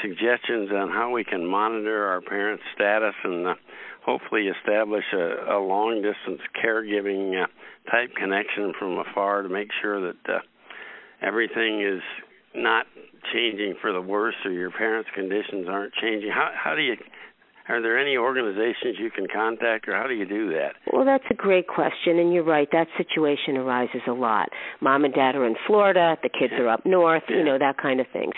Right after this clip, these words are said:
Speaker 2: So,
Speaker 1: Yeah.
Speaker 2: yes, there are. First of all, though, the, you know who the, some of the best people to rely on are the neighbors.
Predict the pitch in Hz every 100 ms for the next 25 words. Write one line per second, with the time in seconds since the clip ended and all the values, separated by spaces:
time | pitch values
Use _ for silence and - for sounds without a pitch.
0 | - 180 170 - - - - 196 190 -
1 | - - - 113 - 277 294 285 220 180
2 | 160 143 131 139 - - - - 196 -
3 | 208 233 233 254 220 - 214 196 180 160
4 | 170 - - - 185 - 156 147 143 135
5 | 139 131 123 - 139 131 135 135 135 -
6 | -